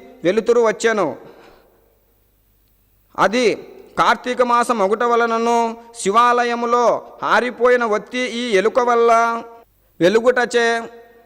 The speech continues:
దాని పాపములో హరించుకుపోయి పుణ్యము కలిగినందున వెంటనే దాని రూపము మారి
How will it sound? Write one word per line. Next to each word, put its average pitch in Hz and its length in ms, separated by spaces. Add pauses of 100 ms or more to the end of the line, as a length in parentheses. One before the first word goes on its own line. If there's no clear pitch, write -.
(2250)
దాని 220 320
పాపములో 240 600
హరించుకుపోయి 233 920
పుణ్యము 240 640
కలిగినందున 240 960 (240)
వెంటనే 240 440
దాని 233 340
రూపము 240 400
మారి 240 480